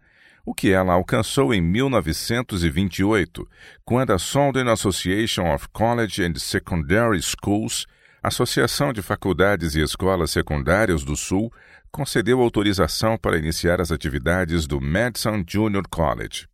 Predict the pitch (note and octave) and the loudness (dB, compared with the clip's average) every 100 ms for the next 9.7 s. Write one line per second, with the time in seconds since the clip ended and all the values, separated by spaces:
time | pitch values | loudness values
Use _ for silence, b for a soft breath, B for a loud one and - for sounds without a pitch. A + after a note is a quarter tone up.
0 | b b b b b b - - D#3 D#3 | b b b b b b -4 -2 0 0
1 | - D#3 - G#2 E2 D#2 F#2 - C#2+ D#2 | 2 0 0 -2 2 0 2 0 -2 -2
2 | C#2+ F#2 - D2+ C2+ E2+ E2+ C#2 - C#2 | -2 -2 0 0 2 0 0 -2 -2 -2
3 | C2 D2 G2 - D2+ C#2 C#2+ E2+ D#2+ E2+ | -2 0 0 0 0 0 -2 -2 -2 -2
4 | C#2 E2 D2+ - E2+ - C2 E2 F2+ - | 0 0 -2 -2 -2 0 0 0 -2 -4
5 | - F2+ E2+ C#2 - - B B B - | -2 -2 -2 -4 -10 -16 B B B -2
6 | A2+ D#3 C#3+ C3 - G#2+ B2 G2 F#2+ F2 | 0 0 0 -2 0 -2 -2 -2 -2 0
7 | D2 E2+ G2+ F2 C#2+ D2+ F#2+ A2+ G2 F2+ | 2 2 2 0 0 2 2 2 2 0
8 | E2+ - C#2 - E2+ F#2 E2+ D2+ C#2+ D#2 | 0 -2 -6 -4 -2 0 0 -2 -2 -2
9 | - D2+ - - A1 - | -2 -4 -4 -6 -6 -8